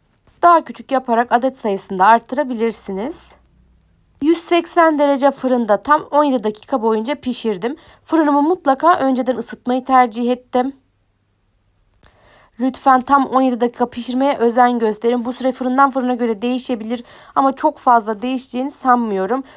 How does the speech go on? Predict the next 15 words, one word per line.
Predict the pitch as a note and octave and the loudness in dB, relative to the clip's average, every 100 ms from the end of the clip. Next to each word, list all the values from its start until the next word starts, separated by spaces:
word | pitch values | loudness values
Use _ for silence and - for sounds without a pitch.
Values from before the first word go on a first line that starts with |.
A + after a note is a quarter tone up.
| - | -8
Otuz | C#4 C#4+ D#4 | -6 -4 -2
dakika | C4+ - - C4 | -2 -2 -4 -6
pişirdiğiniz | A#3+ B3+ B3 B3 B3+ B3 | -6 -6 -4 -2 -4 0
takdirde | B3 A#3 A#3 G#3+ | 0 0 -2 -8
kurabiyenizin | C4 A#3 A3+ A3 A3+ A3 A#3+ | -6 2 4 4 0 -4 -4
taş | - B3+ B3+ | -4 -6 -4
gibi | A3 G3 | -12 -10
bir | G#3 | -6
yapısı | G#3+ - - | -6 -6 -4
olacaktır. | A#3 A3 A3+ A3 _ A#3 B3+ _ _ _ _ _ - | -2 -2 0 -2 _ -6 -6 _ _ _ _ _ -2
Buna | C#4 C#4+ | 2 2
da | A#3+ | 0
dikkat | B3 C4 | -2 -6
ederek | A#3+ G#3+ F#3 - | -4 -2 -4 -8
pişirelim. | G#3+ - A3+ G#3+ G#3+ | -12 -6 -2 0 0